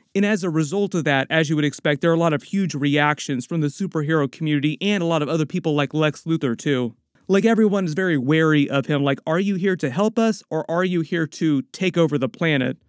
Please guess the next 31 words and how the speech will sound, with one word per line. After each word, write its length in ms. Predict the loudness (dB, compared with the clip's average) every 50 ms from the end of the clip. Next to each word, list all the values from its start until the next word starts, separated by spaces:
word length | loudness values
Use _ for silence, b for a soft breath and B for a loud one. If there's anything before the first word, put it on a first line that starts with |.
| _ _ _ _
But 100 | -2 0
I 40 | 0
think 160 | 2 0 0
through 100 | 0 0
the 120 | -2 -2 -4
course 320 | 0 0 0 0 0 -2
of 40 | -4
the 60 | -2
movie, 200 | 0 0 0 0
the 120 | 0 0
idea 200 | 0 0 0 0
is 100 | -2 -2
he's 120 | -4 -8 -8
supposed 280 | -2 -2 -2 0 0
to 80 | -2 -4
win 180 | -2 -2 0 0
over 180 | 0 0 0
the 120 | -2 -2 -4
trust 340 | -4 -2 -2 -2 -2 -2
of 80 | -6 -8
some 140 | -6 -6 -4
of 60 | -2
these 180 | -2 -2 -2 0
Justice 360 | 0 0 0 0 -6 -10 -10
League 140 | -6 -4 -4
adjacent 440 | -4 -2 0 -2 0 0 -2 -4
characters 340 | -2 -2 -2 -2 -2 -4 -2
like 140 | -2 -4 -4
Hawkgirl, 540 | -2 -2 -2 -2 -2 -4 -4 -4 -4 -4 -4
for 140 | -2 -2 -2
instance. 500 | -2 -2 -4 -4 -4 -4 -4 -4 -8